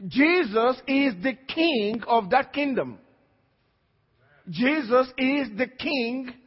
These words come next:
of the kingdom of God. Jesus in your life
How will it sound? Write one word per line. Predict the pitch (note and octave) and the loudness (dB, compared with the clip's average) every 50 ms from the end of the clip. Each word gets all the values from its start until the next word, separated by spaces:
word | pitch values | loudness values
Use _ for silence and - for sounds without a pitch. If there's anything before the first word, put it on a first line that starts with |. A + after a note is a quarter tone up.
| _ _ _ _ _ _ | _ _ _ _ _ _
of | - A3+ A3+ A3+ A3+ A3+ A3+ A3+ - - - _ _ _ - | 4 6 6 6 6 4 2 -2 -8 -20 -20 _ _ _ -6
the | F#3+ G#3 A3+ | -2 -2 -2
kingdom | A3+ - A#3+ A3 A#3 G3+ A3+ A3+ A3+ A3+ | -2 -2 -2 -2 0 0 0 0 0 -2
of | A#3 G#3 F#3 | -2 -2 -2
God. | G#3+ C4 C#4 D4 C#4+ G#3+ C#3 A2+ - - _ _ _ _ _ _ _ _ _ _ _ _ _ _ _ _ _ _ _ _ _ _ _ _ _ _ _ _ _ _ _ _ _ _ _ _ _ _ _ _ - | -2 0 0 2 0 0 -2 -6 -14 -20 _ _ _ _ _ _ _ _ _ _ _ _ _ _ _ _ _ _ _ _ _ _ _ _ _ _ _ _ _ _ _ _ _ _ _ _ _ _ _ _ -14
Jesus | F#3+ D3+ F#3+ C#4+ E4+ F#4+ F#4 D4 B3 B3 B3+ C4+ C4+ - - | -4 2 6 6 6 6 4 2 2 2 2 2 2 0 -2
in | B3+ B3 A#3+ | -2 0 0
your | A#3 G3 C4+ E4 F#4 F#4 | 0 2 4 6 6 8
life | E4+ E4+ E4 C#4 F3 | 8 8 8 6 4